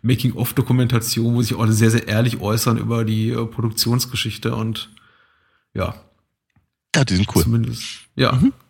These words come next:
Speaker 1: Die zu, betreffend die, äh, ersten drei Filme, ich glaub, den vierten, zu den vierten, zum vierten hab ich nicht alles gesehen, aber betreffend die ersten drei Filme gibt's ja auch sehr, sehr viele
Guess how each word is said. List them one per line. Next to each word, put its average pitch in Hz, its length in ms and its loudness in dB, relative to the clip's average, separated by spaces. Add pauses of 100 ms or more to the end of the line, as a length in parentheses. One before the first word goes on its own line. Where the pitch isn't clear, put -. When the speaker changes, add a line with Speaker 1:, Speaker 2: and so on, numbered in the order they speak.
Speaker 1:
Die - 140 -16
zu, 104 320 0
betreffend 117 540 -2
die, 110 240 0
äh, - 400 -2
ersten 107 500 -2
drei 110 300 0
Filme, 123 300 0
ich 107 60 -2
glaub, 107 160 -2
den 117 280 -2
vierten, 113 480 -2
zu - 140 -4
den 110 140 -2
vierten, 110 500 -2
zum 117 140 -4
vierten 131 200 2
hab 117 80 4
ich 113 60 6
nicht 110 120 2
alles 107 220 -4
gesehen, 107 220 2
aber 104 100 -2
betreffend 107 340 -4
die - 40 -4
ersten - 220 -4
drei 104 160 0
Filme 107 280 4
gibt's 107 200 -2
ja 110 80 4
auch 101 100 2
sehr, 110 120 4
sehr 107 100 4
viele 104 320 0